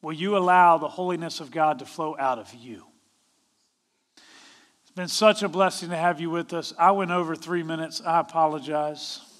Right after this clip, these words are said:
Sorta. Get over it. You'll be okay. <laughs> It is a blessing to have you with us. Go in the peace and the grace of our God.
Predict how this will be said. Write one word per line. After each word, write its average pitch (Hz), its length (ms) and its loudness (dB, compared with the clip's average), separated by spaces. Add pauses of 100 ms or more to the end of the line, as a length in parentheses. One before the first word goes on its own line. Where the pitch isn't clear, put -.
(340)
Sorta. 170 640 -2 (640)
Get 175 160 0
over 175 340 2
it. 175 100 -8
You'll 165 140 -6
be 175 120 2
okay. 170 420 -2 (300)
<laughs> 127 80 -14 (800)
It 190 140 6
is 208 140 6
a 208 40 4
blessing 202 380 8
to 190 40 4
have 196 220 8
you 190 100 0
with 196 200 4
us. - 340 0
Go 208 440 4
in 202 60 2
the 185 80 0
peace 196 440 -2
and 185 100 -4
the 180 60 -2
grace 180 500 0
of 180 240 -8
our 160 140 0
God. 120 360 -6